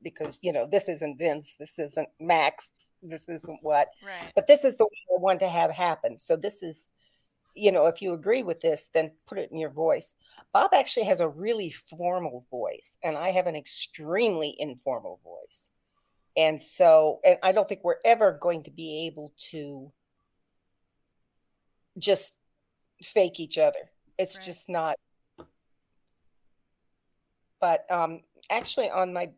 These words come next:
Speaker 1: blog, and I don't remember what the name of the post was, there was a place where I said, "Okay, Bob wrote this scene in Liz's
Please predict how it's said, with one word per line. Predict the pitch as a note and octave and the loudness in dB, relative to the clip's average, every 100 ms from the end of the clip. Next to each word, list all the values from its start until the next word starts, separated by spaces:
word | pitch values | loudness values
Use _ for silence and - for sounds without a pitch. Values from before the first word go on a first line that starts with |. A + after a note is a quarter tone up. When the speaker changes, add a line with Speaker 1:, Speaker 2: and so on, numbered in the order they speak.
| _ _ _ - | _ _ _ -6
Speaker 1:
blog, | F#3+ A3 F3+ D#3+ | 0 2 2 0
and | D3+ | -4
I | D#3 D3+ D#3+ | -6 -10 -2
don't | G3 | -2
remember | E3+ F3 F3 | -2 -6 -4
what | E3+ E3+ | -4 -4
the | E3 | -8
name | D#3+ | -8
of | D#3 | -10
the | |
post | - G3 G3 - | -2 0 0 -4
was, | C#3+ B2+ - - - - | -4 -4 -8 -18 -14 -2
there | G#3+ | 2
was | A3 | 2
a | G#3+ | 0
place | G3+ G3+ G3 | 0 0 2
where | F3 | -2
I | |
said, | E3+ F3+ E3 | 0 0 2
"Okay, | F#3+ F#3 F#3 D3+ _ - | 2 2 -6 -6 _ 0
Bob | G3 F#3+ | 2 2
wrote | G#3+ G#3+ | 0 0
this | G3+ - | -4 -4
scene | - G3 F#3 F#3 - | -8 -6 -8 -10 -8
in | D#3 D#3 - _ _ _ | -6 -6 -12 _ _ _
Liz's | - G3 G#3 F#3+ | -2 0 0 -6